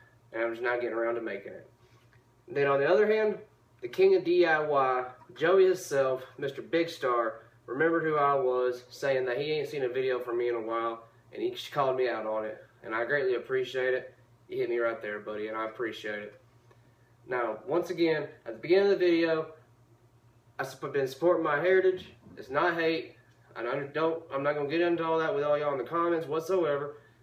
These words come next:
As you see, I'm still proud to be an American. I love my land, but I'm not appreciating what's going on. And like I said, you see me in the past before on rant videos. I'm not going there right now.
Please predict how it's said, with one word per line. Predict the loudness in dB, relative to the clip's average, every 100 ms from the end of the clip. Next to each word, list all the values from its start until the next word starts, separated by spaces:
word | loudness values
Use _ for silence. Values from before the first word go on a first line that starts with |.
| -10
As | -8
you | -6
see, | -4 -2
I'm | 0
still | -2 -4
proud | -2 -2 -2
to |
be | -2
an | -2
American. | -2 0 -2 -2 -4
I | -2
love | -2 0
my | 0
land, | 0 0 0 0 -4 -10
but | -6
I'm | -2
not | -2 -2
appreciating | -2 -4 -2 -2 -2
what's | -6
going | -4 -2 -2
on. | -4 -10 -20 _ _ _ _ _ _ _
And | -4 -2 -2
like | -4
I |
said, | -4 -6
you | -6
see | -6
me | -4 -2
in |
the | -2
past | -2 -2 -4
before | -8 -2 0
on | 0
rant | 0 0 -2
videos. | -4 -2 -2 -4 -12 -20 _ -12
I'm | -6
not | -4 -2
going | -2 0
there | 0 -2
right | -2 -4
now. | -10